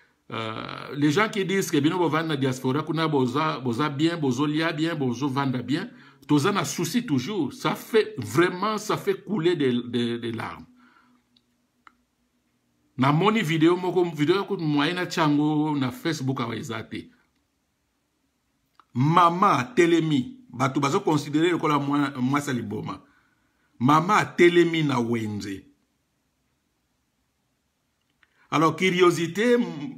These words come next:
le petit qui avait les caméras, alingi ko-, bon, bato ya kosala interview baza te. Mama la, na telemi, azotuna ye, "Mama, bando otelemaki awa,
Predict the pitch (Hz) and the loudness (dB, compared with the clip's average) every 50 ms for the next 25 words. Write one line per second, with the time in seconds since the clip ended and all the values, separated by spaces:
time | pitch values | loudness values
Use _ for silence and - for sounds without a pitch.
0 | 180 165 160 147 156 147 156 165 160 165 233 220 - 196 185 165 156 170 175 165 | -10 -4 0 0 0 2 2 0 0 2 -2 -2 2 4 4 4 4 2 2 0
1 | 151 131 143 131 131 135 131 127 151 180 226 247 - - - - - - 143 151 | 0 0 0 0 2 2 0 2 2 2 0 0 -6 -16 -20 -14 -2 0 2 2
2 | 190 233 240 226 175 170 - - - 120 120 110 104 110 117 123 - - 147 131 | 2 2 2 2 2 0 0 -4 -4 -4 -4 -2 -4 -4 -6 -6 -4 -2 -2 -2
3 | 135 131 180 180 160 139 127 143 127 120 123 123 147 143 127 117 110 135 156 165 | -2 0 0 0 2 0 0 0 0 0 2 0 0 0 -2 -2 0 -2 -2 0
4 | 165 185 196 - - - - - - - 120 143 165 180 190 196 226 226 233 233 | 0 -2 -2 -2 -4 -14 -20 -20 -8 -4 2 2 2 2 2 0 0 0 0 0
5 | 226 226 220 214 190 151 - - 180 185 190 185 170 156 151 180 175 202 180 175 | -2 -2 -2 -2 -2 -6 -4 -2 2 2 2 2 2 0 -2 -4 -4 -2 -2 -2
6 | 175 170 156 156 156 175 180 160 147 143 147 156 175 - - 160 160 156 156 156 | -2 0 -2 -2 0 0 0 0 0 0 0 -2 -4 -2 -2 -2 -2 0 -2 -2
7 | 147 - 160 151 143 139 127 127 131 - | -2 -2 0 0 2 2 0 -2 -4 -10